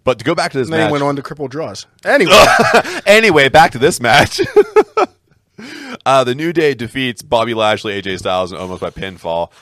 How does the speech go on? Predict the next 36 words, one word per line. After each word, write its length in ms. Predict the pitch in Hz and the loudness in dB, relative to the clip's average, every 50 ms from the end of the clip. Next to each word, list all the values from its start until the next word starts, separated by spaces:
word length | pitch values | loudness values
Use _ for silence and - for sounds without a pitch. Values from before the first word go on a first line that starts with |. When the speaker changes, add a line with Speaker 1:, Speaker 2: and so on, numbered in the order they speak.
| _ _ _ | _ _ _
Speaker 1:
which 360 | - 113 117 110 101 - - - | -4 -2 -2 -2 -4 -6 -12 -12
you 100 | 113 107 | -10 -6
kinda 240 | - 147 143 147 131 | -2 -2 -2 -2 -2
saw 120 | 131 120 | -2 -2
that 140 | 107 95 90 | -2 -2 -4
coming 280 | - 110 101 98 95 92 | -4 -6 -6 -6 -8 -12
because 400 | 92 - 104 95 92 92 87 82 | -10 -8 -6 -6 -6 -6 -8 -10
the 100 | 95 95 | -10 -10
New 160 | 101 110 110 | -10 -8 -6
Day 160 | 107 104 98 | -6 -6 -6
have, 520 | 82 78 90 90 92 92 95 95 101 110 | -6 -8 -6 -4 -4 -2 -2 -4 -4 -8
<laughs> 1400 | 127 - - 107 - - - 349 - 587 587 480 480 - - - 480 453 - - _ - 403 330 - _ _ _ - | -10 -10 -8 -8 -8 -8 -6 -6 -6 -4 0 2 2 2 0 0 2 2 2 2 _ -8 -12 -12 -12 _ _ _ -18
the 640 | - 320 339 381 339 - _ - 311 339 349 - - - | -16 -12 -8 -8 -8 -8 _ -6 -4 -2 -2 -2 -4 -4
New 140 | 226 226 - | -4 -4 -4
Day 320 | - - - 220 208 196 - - | -4 0 0 0 2 0 2 2
has 400 | 170 143 131 123 123 120 - - - 226 233 226 202 | 2 4 4 2 0 -4 -8 -14 -16 -14 -14 -14 -14
so 320 | - - - - 147 156 | -12 -6 -2 0 0 2
much 180 | 160 165 165 156 | 2 0 -4 -4
momentum 400 | 143 127 123 117 120 120 117 107 | -6 -4 -2 0 0 0 -2 -2
right 220 | 101 92 85 73 - | -4 -4 -4 -4 -6
now. 360 | 78 80 80 78 78 78 - _ - _ _ _ _ _ | -6 -6 -6 -6 -6 -8 -10 _ -20 _ _ _ _ _
Uh, 440 | - 117 120 120 113 104 98 90 - | -2 0 2 2 2 2 0 -2 -2
Big 260 | 98 113 131 135 131 | -2 -2 -2 0 0
E 60 | 135 | -2
with 80 | 135 127 | -2 -2
the 40 | 120 | -4
championship 760 | - - 117 113 110 107 110 107 104 98 - 110 104 101 - - | -4 -4 -4 -4 -4 -6 -8 -10 -10 -8 -6 -4 -4 -6 -6 -6
and 300 | 92 98 92 90 90 95 | -6 -6 -6 -6 -8 -10
Kofi 500 | - - 110 113 120 120 127 107 107 101 | -6 -4 -2 -2 -4 -4 -8 -10 -8 -8
and 140 | 98 92 92 | -8 -8 -6
Woods 580 | 92 98 101 101 98 92 90 90 90 - - - - - _ _ _ _ _ - | -4 -2 -2 -2 -2 -4 -6 -8 -12 -18 -18 -18 -20 -20 _ _ _ _ _ -8
are 320 | - 101 98 95 87 85 85 | -4 -4 -2 -2 -4 -6 -8
kind 340 | - - 101 101 104 98 | -8 -8 -8 -8 -6 -6
of 380 | 98 98 95 92 87 82 - _ _ _ _ _ _ _ _ - | -6 -4 -4 -6 -8 -12 -18 _ _ _ _ _ _ _ _ -6
working 360 | 98 127 131 120 131 120 107 | -4 -4 -4 -4 -6 -10 -8
towards 420 | - 117 117 110 104 101 92 - | -6 -4 -2 -2 -2 -4 -8 -12